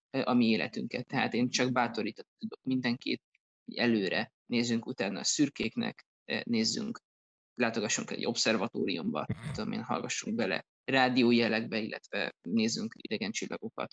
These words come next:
Speaker 1: úgyhogy, ö, abszolút Ö, én ezt alá tudom támasztani. Te mit gondolsz erről? Nézzünk,
Speaker 2: Szerintem
Speaker 1: vagy ne nézzünk? Használjunk erőforrásokat, vagy ne használjunk erőforrásokat? Mi lenne a,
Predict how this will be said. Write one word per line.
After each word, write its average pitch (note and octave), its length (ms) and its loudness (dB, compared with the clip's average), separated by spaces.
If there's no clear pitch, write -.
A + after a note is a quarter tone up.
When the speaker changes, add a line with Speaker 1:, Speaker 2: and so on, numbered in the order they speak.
Speaker 1:
úgyhogy, - 220 -12
ö, G2+ 260 0
abszolút - 600 -2
Ö, A#2+ 80 2
én - 260 -2
ezt - 160 -8
alá G2 160 -2
tudom - 260 -8
támasztani. - 600 -6
Te C#3+ 140 2
mit E3+ 200 6
gondolsz A#2 520 4
erről? D#2+ 380 -4
Nézzünk, D#3+ 240 4
Speaker 2:
Szerintem E3 240 6
Speaker 1:
vagy D3+ 100 6
ne D3+ 80 6
nézzünk? A2 400 2
Használjunk E3+ 520 2
erőforrásokat, E3 760 -2
vagy D#3+ 120 -6
ne D#3+ 100 -2
használjunk - 480 -4
erőforrásokat? - 800 -4
Mi D3+ 140 4
lenne A2+ 260 2
a, A2 200 0